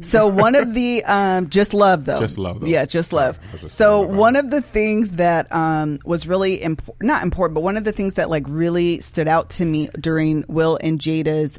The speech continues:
Speaker 1: um, uh, I was about to say Righteous and Ratchet, Open Table Talk,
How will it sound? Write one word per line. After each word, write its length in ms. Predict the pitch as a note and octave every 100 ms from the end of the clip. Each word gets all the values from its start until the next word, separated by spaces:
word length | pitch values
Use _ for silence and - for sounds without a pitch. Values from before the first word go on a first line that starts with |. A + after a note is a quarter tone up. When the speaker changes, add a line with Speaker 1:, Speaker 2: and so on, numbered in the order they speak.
| -
Speaker 1:
um, 500 | D3 D3 D3 D3 D3 - - - C#3
uh, 320 | C#3 - F#2
I 40 | E3
was 80 |
about 160 | - D#3+
to 40 |
say 120 | - D#3
Righteous 340 | - - -
and 100 | -
Ratchet, 240 | - - -
Open 180 | G3 G3+
Table 240 | G3 E3
Talk, 240 | E3 B2+